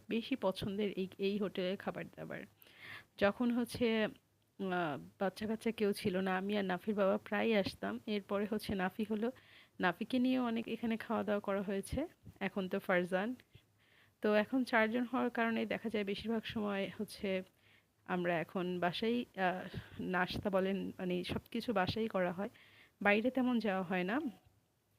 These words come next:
তো আজকে একটু শখ করেই বের হয়েছে সবাই মিলে। তো যাই হোক, এখানে হচ্ছে আমরা প্রথমে দুইটা চা নিয়েছি। এখানকার চাটা এত মজা, এত মজা, কি বলবো, আমার অনেক পছন্দের চা।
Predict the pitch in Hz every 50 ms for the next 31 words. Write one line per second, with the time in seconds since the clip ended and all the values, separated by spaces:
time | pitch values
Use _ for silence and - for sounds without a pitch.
0 | - - - - - 202 185 180 - - - 233 214 - 247 - - 220 202 -
1 | - - 233 247 247 208 220 202 196 180 202 202 - 226 214 - 208 202 208 208
2 | 196 190 196 202 240 339 - - _ _ - _ - _ _ - 269 277 277 285
3 | 285 269 262 - 277 269 262 262 254 - - 262 247 254 254 - 240 233 - 247
4 | 254 220 190 214 202 196 214 220 220 226 220 214 196 196 190 202 208 - - -
5 | 277 311 - 233 - - 226 214 214 - 226 220 - - - 226 208 208 - -
6 | 180 - - 214 208 196 - - 247 240 220 214 190 190 - 214 190 - - 233
7 | 214 - - 254 240 220 208 196 196 196 196 208 - - - 226 196 214 214 214
8 | 196 190 220 220 240 214 208 196 208 208 - 233 214 208 220 240 - - - 196
9 | 190 - - 220 196 190 190 185 - - 196 226